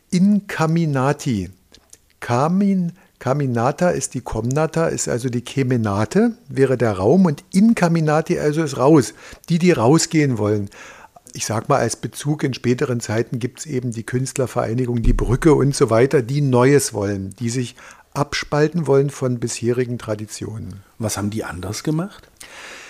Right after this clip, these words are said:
Speaker 1: Also in der Kunstgeschichte gelten sie als diejenigen, die den Manierismus überwunden haben. Manierismus bedeutet ja eher so gekünstelt, auch ähm,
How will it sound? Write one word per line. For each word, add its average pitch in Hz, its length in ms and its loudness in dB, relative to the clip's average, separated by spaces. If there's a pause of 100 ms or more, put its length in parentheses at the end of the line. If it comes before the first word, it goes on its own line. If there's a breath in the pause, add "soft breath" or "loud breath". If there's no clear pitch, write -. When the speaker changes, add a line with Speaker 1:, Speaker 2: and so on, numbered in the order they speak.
(540 loud breath)
Speaker 1:
Also 143 340 4
in 139 200 -4
der 131 140 2
Kunstgeschichte 202 720 0
gelten 147 420 0
sie 143 260 -2
als - 280 -2
diejenigen, 175 560 0
die 151 260 -2
den 135 240 -2
Manierismus 135 800 0
überwunden 165 760 0
haben. 170 380 -2
Manierismus 147 840 0
bedeutet 131 580 -2
ja 143 140 0
eher 143 280 2
so 131 160 0
gekünstelt, 151 1120 0 (640 loud breath)
auch 131 380 2 (600 soft breath)
ähm, 127 400 -2